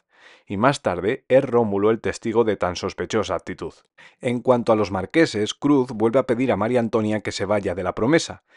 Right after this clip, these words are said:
pero ésta sorprende negándose a hacerlo. Las preguntas de Cruz hacen saltar las alarmas de María Antonia, que se enfrenta a Lorenzo para saber si ha contado algo sobre su relación con Alonso.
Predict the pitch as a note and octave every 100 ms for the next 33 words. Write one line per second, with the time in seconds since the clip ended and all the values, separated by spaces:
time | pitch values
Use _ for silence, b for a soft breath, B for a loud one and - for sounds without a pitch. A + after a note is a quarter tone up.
0 | b b E3+ F3 E3 - G2+ G#2+ - F2
1 | G#2 G#2 A2+ A#2+ F#2 A2 G#2 F2+ F2 -
2 | C3 G2 - _ _ b b b G2+ -
3 | G#2+ B2+ B2 G#2 G2 C#3+ D#3+ B2 C3+ -
4 | G#2+ G2 C#3 C3+ - G#2 C3+ A2 G2 G#2
5 | G#2+ A2 A2 E3 E3 A2+ A#2+ A2 A#2+ C#3
6 | C#3+ A2 G2+ G2 G2 - B2 G2 F#2+ G2+
7 | G#2+ A#2 G#2+ G2 A2+ A2 G2 F2+ F2+ -
8 | F#2+ F#2 - G2+ F#2 F2 A2 G#2 F#2+ F#2
9 | E2+ E2+ - E2